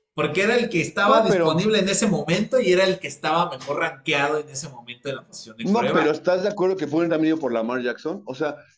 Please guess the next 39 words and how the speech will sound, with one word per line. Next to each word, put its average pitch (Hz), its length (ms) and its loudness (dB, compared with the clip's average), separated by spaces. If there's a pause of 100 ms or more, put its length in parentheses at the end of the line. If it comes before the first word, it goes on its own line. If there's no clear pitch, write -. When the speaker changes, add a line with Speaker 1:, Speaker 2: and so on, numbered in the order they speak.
(140)
Speaker 2:
a 147 100 -2
ese 208 160 -2
punto 185 320 -4
voy. 135 280 -2 (300)
Speaker 1:
No, 208 200 0
no, 208 100 4
no, 190 140 4
Speaker 2:
O 185 40 0
sea, 165 140 2
Speaker 1:
pero, 160 160 6
Speaker 2:
¿también 180 380 0
ibas 202 260 0
a - 20 -2
Speaker 1:
eh, 196 40 -2
Speaker 2:
ir 170 60 -10
por 214 100 4
Speaker 1:
todo 247 120 6
el - 100 6
mundo - 240 2
Speaker 2:
Rosen - 0 -
Speaker 1:
s-, - 200 0 (360)
Speaker 2:
o - 100 -2
Speaker 1:
todo 226 140 2
el 233 60 4
Speaker 2:
por, 220 80 2
Speaker 1:
mundo 226 180 2
Speaker 2:
por, - 100 0
Speaker 1:
sabía. 165 300 -2
Speaker 2:
por 131 360 -2 (680)
Speaker 1:
Ajá, 185 500 -2 (140)
pero 170 180 6
Speaker 2:
este 165 80 4
Speaker 1:
todo 240 160 8
el 247 100 6
Speaker 2:
Baker - 80 2
Speaker 1:
mundo 240 220 2
Speaker 2:
Mayfield, 277 60 2
Speaker 1:
sabía 247 440 2
Speaker 2:
¿no? - 220 -4